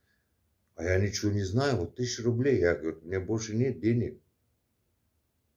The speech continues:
Я на него посмотрел. А мне говорили про него там другие, там это, очень как крохобор, дядька, говорит, вообще такой этот. Хотя чиновником работает.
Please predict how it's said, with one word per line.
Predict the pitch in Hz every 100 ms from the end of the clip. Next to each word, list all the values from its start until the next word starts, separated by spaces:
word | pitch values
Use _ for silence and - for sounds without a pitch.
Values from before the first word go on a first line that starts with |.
| _ _
Я | - 92
на | 110
него | 117
посмотрел. | 113 110 113 107 123 123 127 - _ _ _ _
А | 208
мне | 185 202
говорили | 180 175 196 240 233 123
про | 147
него | 131 117 101
там | 90 92 85
другие, | 98 98 92
там | 87 80 80
это, | 78 69 69 120 117 -
очень | 107 - 110
как | 104 107
крохобор, | 117 113 135 123 143 139 -
дядька, | 87 131 - 78
говорит, | 73 73 71
вообще | 85 - 92
такой | - - 73 82
этот. | 101 - - _ _ -
Хотя | 87 104 95
чиновником | 85 107 117 95 - 78
работает. | 71 64 58